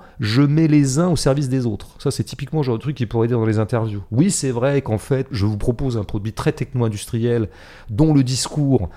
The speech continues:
est d'être anti-techno-industriel, mais du coup, bah, c'est la fin qui justifie les moyens, je me sers des moyens de l'ennemi au service de... Bon,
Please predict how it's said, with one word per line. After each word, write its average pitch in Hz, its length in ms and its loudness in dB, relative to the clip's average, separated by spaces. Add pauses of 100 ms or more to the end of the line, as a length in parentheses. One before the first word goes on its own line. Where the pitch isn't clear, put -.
(220)
est 113 120 0
d'être 117 200 2 (560)
anti-techno-industriel, 117 880 -2
mais 113 160 2
du 113 140 -4
coup, 170 260 -2
bah, 117 200 2
c'est 113 220 0
la 110 120 2
fin 139 260 0
qui 127 120 -4
justifie 113 380 -6
les 110 60 0
moyens, 120 540 0
je 107 120 0
me 117 140 4
sers 147 340 2
des 117 120 2
moyens 143 380 0
de 131 60 -4
l'ennemi 139 720 -2
au 135 160 0
service 120 420 -4
de... 95 100 -2
Bon, 92 260 -4